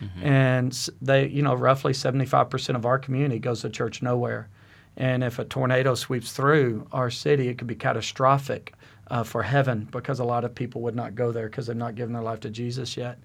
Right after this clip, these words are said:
Speaker 2: And so for us to reach those people, we gotta get amongst those people.
Speaker 1: Yeah.
Speaker 2: We gotta get to know their names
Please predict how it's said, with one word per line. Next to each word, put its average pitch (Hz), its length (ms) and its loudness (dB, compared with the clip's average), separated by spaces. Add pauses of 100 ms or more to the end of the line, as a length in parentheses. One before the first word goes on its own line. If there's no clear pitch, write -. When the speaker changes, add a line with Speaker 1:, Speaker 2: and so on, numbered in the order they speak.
(440)
Speaker 2:
And 127 100 -2
so 139 160 2
for 139 160 2
us 131 160 4
to 117 80 -2
reach 127 280 0
those 117 120 -2
people, 123 300 -6
we 120 120 0
gotta 120 220 2
get 110 160 0
amongst 107 440 -4
those 107 180 -4
people. 120 420 -6
Speaker 1:
Yeah. 98 140 -4
Speaker 2:
We 143 80 2
gotta 135 140 6
get 131 180 2
to 127 60 -2
know 123 140 2
their 123 140 2
names 117 520 0